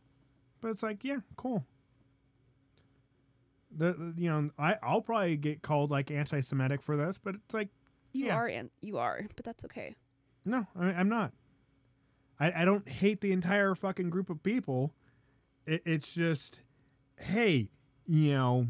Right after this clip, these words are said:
Speaker 2: Every culture has their extremists.
Speaker 1: No, like, Jewish, it,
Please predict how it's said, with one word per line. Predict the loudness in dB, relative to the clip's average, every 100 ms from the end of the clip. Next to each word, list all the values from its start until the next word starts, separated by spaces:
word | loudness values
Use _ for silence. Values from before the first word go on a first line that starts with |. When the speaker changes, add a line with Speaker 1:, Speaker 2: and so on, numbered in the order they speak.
| -2 -6
Speaker 2:
Every | -6 -6
culture | -6 -8 -8
has | -8 -8
their | -10 -12
extremists. | -14 -12 -12 -12 -14 -14 -14 _ _ _ _ _ _ _ _ _ _ _ _ _ _ _ _ _ _ _ _ 2
Speaker 1:
No, | 2 2 0
like, | -2 -4
Jewish, | -2 0 2 -2 -4
it, | -6